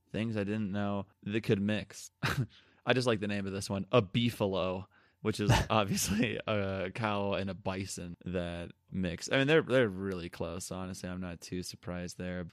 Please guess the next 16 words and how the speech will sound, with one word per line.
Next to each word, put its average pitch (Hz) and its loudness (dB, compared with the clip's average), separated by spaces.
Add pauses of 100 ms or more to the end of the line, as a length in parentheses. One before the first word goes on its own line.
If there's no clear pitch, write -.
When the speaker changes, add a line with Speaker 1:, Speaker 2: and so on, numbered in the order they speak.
(100)
Speaker 1:
A 113 6
wolfen, 120 0 (140)
which 107 -6
is 110 2
a 107 6
weird 104 4
mix 101 0
of 95 -2
Speaker 2:
A 101 6
Speaker 1:
a - 6
Speaker 2:
wolf 104 12
and 107 10
a - 8
Speaker 1:
certain 95 6
Speaker 2:
dolphin? 135 12 (400)
Speaker 1:
Yeah. 151 10